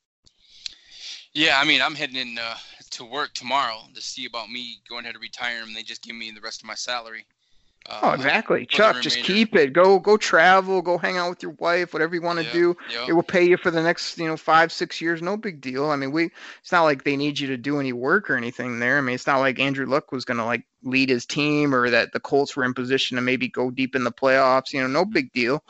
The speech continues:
Speaker 2: Uh, just, just go ahead and, and keep it all. No, no worries.
Speaker 1: Yeah, they were definitely one of the favorites in the, in the A F C.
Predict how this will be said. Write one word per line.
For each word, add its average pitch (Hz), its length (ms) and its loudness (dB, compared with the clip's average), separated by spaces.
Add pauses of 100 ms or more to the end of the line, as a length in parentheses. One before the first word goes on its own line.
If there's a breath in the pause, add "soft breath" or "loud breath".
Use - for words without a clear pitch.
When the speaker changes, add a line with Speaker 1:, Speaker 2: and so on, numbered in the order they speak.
(300 loud breath)
Speaker 2:
Uh, 135 320 2
just, 185 320 -6 (100)
just - 240 -8
go 196 160 2
ahead 202 160 4
and, 190 200 -2
and 190 140 -2
keep 214 240 -2
it 208 80 4
all. 214 320 4
No, 165 320 -4
no 180 220 -2
worries. 202 640 2 (1000 soft breath)
Speaker 1:
Yeah, 135 200 -4
they 131 140 -2
were 160 100 -6
definitely 131 380 -4
one 135 120 -6
of 131 60 -10
the 120 60 -12
favorites 143 600 -6
in 110 140 -12
the, 107 200 -8
in 110 60 -12
the 113 200 -6
A 117 40 -4
F 107 80 -8
C. 123 380 -8